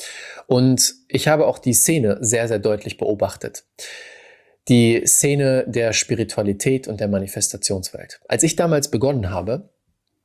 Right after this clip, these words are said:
in zweitausendzwanzig, war ich glücklicherweise einer der Ersten.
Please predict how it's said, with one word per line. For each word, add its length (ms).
in 140
zweitausendzwanzig, 960
war 440
ich 420
glücklicherweise 720
einer 200
der 120
Ersten. 380